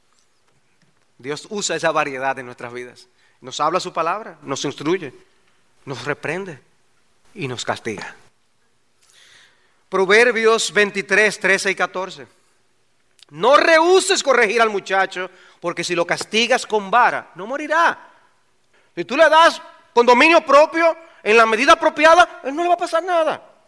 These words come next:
"Lo castigarás con vara y librarás su alma del Seol". No rehúses. ¿Por qué? Porque la tendencia natural sería que,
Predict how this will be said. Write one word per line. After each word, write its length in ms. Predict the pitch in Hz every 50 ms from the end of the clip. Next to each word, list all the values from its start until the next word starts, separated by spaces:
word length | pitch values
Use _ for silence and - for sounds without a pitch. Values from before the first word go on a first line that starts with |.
| _ _ _ _ _ _ _ _ _ _ _ _
"Lo 120 | 147 147
castigarás 460 | - 165 - - 170 151 165 175 185 -
con 200 | 208 208 202 185
vara 240 | 190 214 226 240
y 40 | 226
librarás 360 | 202 190 170 170 165 175 170
su 160 | - 180 180 180
alma 160 | 175 180 175
del 120 | 180 170
Seol". 440 | - - 185 180 196 208 160 123 - _ _ _ _ _ _ _ _ _ _ _ _ _ _ _ _
No 140 | - 247 339
rehúses. 880 | 381 392 381 370 370 392 415 427 - 370 339 262 196 147 - - - - _ _ _ _ _ _ _ -
¿Por 180 | 170 - 233
qué? 240 | 226 214 202 170 135
Porque 220 | - - 170 156 185
la 80 | 175
tendencia 320 | - 185 180 214 202 240 233
natural 320 | 233 226 220 233 226 220
sería 300 | - 226 214 226 220 -
que, 240 | - 160 131 123